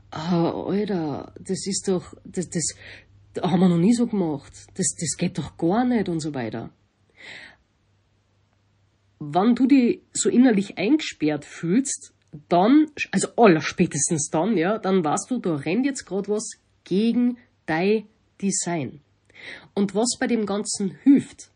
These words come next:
weil natürlich kannst du jetzt sagen, und damit bist du dann,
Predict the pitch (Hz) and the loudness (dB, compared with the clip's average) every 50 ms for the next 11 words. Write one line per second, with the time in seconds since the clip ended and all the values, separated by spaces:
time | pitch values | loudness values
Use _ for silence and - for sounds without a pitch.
0 | _ _ _ - 156 180 185 185 - - 185 196 190 - - 285 269 240 - - | _ _ _ -4 0 2 2 2 2 2 2 0 2 4 4 6 6 6 4 0
1 | 202 190 - - 208 190 196 - - 170 175 185 220 240 - - 185 - 170 175 | -4 -4 0 2 2 2 2 0 -2 -2 0 0 -2 -2 -2 -4 -2 2 2 4
2 | 196 196 202 - 196 - - 185 185 180 180 180 156 147 82 - | 2 2 0 -2 -4 -2 -2 0 2 2 2 0 0 -4 -8 -12